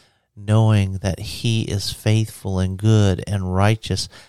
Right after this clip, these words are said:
and he has not left us alone, and that he is coming to gather us to himself, that he has gone to prepare a place for us?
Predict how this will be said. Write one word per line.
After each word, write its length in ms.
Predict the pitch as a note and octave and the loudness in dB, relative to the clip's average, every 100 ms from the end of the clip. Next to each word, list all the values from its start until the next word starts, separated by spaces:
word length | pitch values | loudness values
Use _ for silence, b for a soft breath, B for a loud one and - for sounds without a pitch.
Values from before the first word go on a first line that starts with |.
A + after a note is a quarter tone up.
| B G2 | B -6
and 100 | F#2+ | 0
he 140 | G#2 | 2
has 180 | G2 G2+ | 2 2
not 300 | G#2+ A2 - | 2 2 0
left 320 | G2+ F#2+ G2 | -6 -4 -4
us 120 | F#2+ | -2
alone, 480 | G2+ F#2+ G#2 A2 G#2+ | -2 0 2 2 0
and 160 | F#2+ G2 | -2 -2
that 140 | F#2+ | -2
he 200 | G#2+ G#2+ | 0 -2
is 120 | G2 | -2
coming 480 | - A#2 A2 A2 G#2+ | -2 0 0 0 -4
to 100 | G2+ | -8
gather 480 | F#2+ G2 G#2+ A2 G2+ | -2 0 2 2 0
us 140 | G#2 | 0
to 220 | - A2 | -4 -4
himself, 800 | G2+ F#2 - - A#2 G#2 - - _ _ _ _ _ _ - | -4 -2 -2 2 2 0 -4 -18 _ _ _ _ _ _ 0
that 120 | A2 | 4
he 120 | A#2+ | 4
has 120 | G2+ | 2
gone 340 | G2+ G#2+ A2+ A2+ | 2 4 4 2
to 100 | - | -6
prepare 540 | - - - A2+ A2 | -8 -8 -4 -2 -2
a 60 | G2 | -4
place 420 | - A2+ A#2 - | -4 -2 -2 -4
for 240 | - G2 | -4 -4
us? 300 | G2 - - | -4 -6 -10